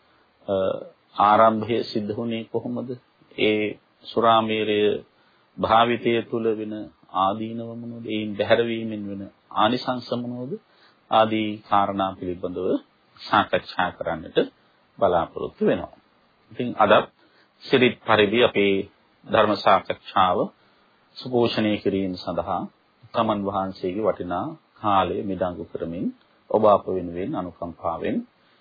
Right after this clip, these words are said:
මේ ස්ථානයට, මේ ධර්ම මණ්ඩපයට වැඩම කර සිටින කලවතුගොඩ ශ්‍රී ඥානාරාම භාවනා මධ්‍යස්ථානාධිපති,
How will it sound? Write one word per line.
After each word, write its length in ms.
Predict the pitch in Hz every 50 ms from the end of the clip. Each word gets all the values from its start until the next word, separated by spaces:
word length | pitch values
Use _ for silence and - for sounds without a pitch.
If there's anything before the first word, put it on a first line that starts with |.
| _ _ _
මේ 100 | 117 110
ස්ථානයට, 680 | - - - - - 113 107 110 110 110 110 107 107 -
මේ 200 | 117 107 104 95
ධර්ම 240 | 95 98 98 101 98
මණ්ඩපයට 680 | 95 90 92 92 92 92 90 - - 87 87 85 - - - - - _ _ _ _ _ -
වැඩම 280 | - 98 95 95 95 92
කර 200 | - - - 87 85
සිටින 400 | - - 82 - - 87 85 107 - 294 - _ _ _ _ _ _ _ _ _ _ _ _ _ _ -
කලවතුගොඩ 540 | 127 123 120 120 117 110 - 110 110 107 110 127 143
ශ්‍රී 260 | - - - 113 104
ඥානාරාම 720 | 101 101 101 101 101 98 95 95 98 95 92 92 90 95 107 127 135 - - - -
භාවනා 480 | 92 92 98 98 98 95 92 90 87
මධ්‍යස්ථානාධිපති, 1120 | 87 90 85 87 90 - - - - 92 90 87 87 82 85 82 85 - - 95 - -